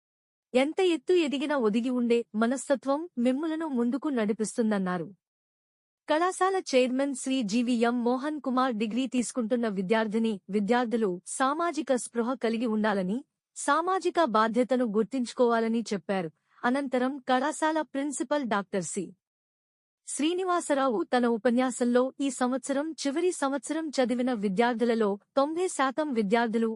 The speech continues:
ఉత్తీర్ణత సాధించి పట్టాలు తీసుకున్నారని చెప్పారు. అనంతరం బ్రాంచీల వారీగా టాపర్లుగా నిలిచిన విద్యార్థిని, విద్యార్థులకు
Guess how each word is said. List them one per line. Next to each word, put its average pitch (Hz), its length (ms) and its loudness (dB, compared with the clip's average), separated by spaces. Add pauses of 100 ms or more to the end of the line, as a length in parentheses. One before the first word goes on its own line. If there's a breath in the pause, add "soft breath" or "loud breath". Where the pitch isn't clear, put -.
(120)
ఉత్తీర్ణత 339 520 0 (140)
సాధించి 226 440 0 (160)
పట్టాలు 302 460 -2
తీసుకున్నారని 226 640 0 (140)
చెప్పారు. 185 400 -4 (1000)
అనంతరం 285 520 0 (100)
బ్రాంచీల 285 480 0 (100)
వారీగా 247 320 2 (140)
టాపర్లుగా 311 520 0 (100)
నిలిచిన 233 380 0
విద్యార్థిని, 226 680 0
విద్యార్థులకు 233 760 0